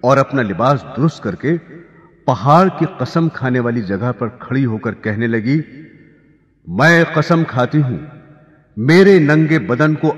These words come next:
आज तक तुम्हारे सिवा और इस गधे वाले के सिवा और किसी ने नहीं देखा।" शौहर मुतमईन हो गया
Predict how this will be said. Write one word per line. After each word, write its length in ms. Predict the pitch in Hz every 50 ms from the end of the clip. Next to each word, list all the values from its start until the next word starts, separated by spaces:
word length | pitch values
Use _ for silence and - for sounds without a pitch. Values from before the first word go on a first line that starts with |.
| - -
आज 340 | 123 139 156 160 - - -
तक 100 | 139 104 - - - - - - - - - - _
तुम्हारे 440 | - 147 135 104 147 175 208 233 233
सिवा 320 | - - 196 151 - - - - - - - - - - - - - _
और 300 | 170 180 190 185 - - 185
इस 200 | 233 214 - 120 113 -
गधे 240 | 151 147 139 156
वाले 280 | 147 139 143 160 180 196
के 140 | 185 190 175
सिवा 260 | - - 139 160 196
और 320 | 190 - - - 175 190 180 - - -
किसी 300 | 151 139 - - 220 220
ने 160 | 214 208 190
नहीं 260 | 175 165 139 131 123
देखा।" 340 | 95 107 95 - - - - - - - - - - _ _ _ _ _ _ _ _ _ _ _ _ -
शौहर 420 | - - 113 107 101 92 143 185 - - - - - - - - - -
मुतमईन 480 | 82 90 98 98 - 98 110 147 208 214
हो 140 | 202 208 196
गया 200 | 156 78 62